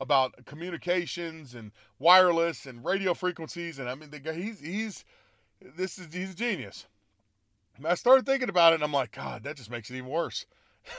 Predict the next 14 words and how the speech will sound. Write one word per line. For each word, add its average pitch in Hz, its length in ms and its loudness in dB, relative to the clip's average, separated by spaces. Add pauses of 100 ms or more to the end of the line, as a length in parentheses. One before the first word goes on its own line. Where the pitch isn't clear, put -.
(180)
<laughs> - 0 - (840)
Just, - 220 -2 (200)
that 285 100 8
just 214 100 2
makes 202 180 4
the - 60 -10
conspiracy 240 440 0
even 294 140 0
worse. 320 320 8 (220)
Did 143 140 0
we 151 100 4
actually 185 260 4
get 254 160 10
there, 311 240 4